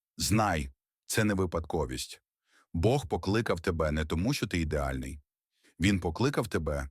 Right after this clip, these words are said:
бо він хоче використати твоє життя для своєї слави.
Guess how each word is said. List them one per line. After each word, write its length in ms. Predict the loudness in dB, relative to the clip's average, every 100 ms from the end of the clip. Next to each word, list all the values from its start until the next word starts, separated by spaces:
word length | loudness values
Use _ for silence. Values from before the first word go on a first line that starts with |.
| _ -2
бо 200 | 2 2
він 140 | 2
хоче 340 | 0 -2 0
використати 680 | 0 0 0 -4 -2 -4 -4
твоє 420 | -4 -2 0 0
життя 520 | 0 -2 -2 -2 -2 -6 -4
для 180 | 0 0
своєї 380 | 0 -2 -2
слави. 460 | -2 -4 -4 -6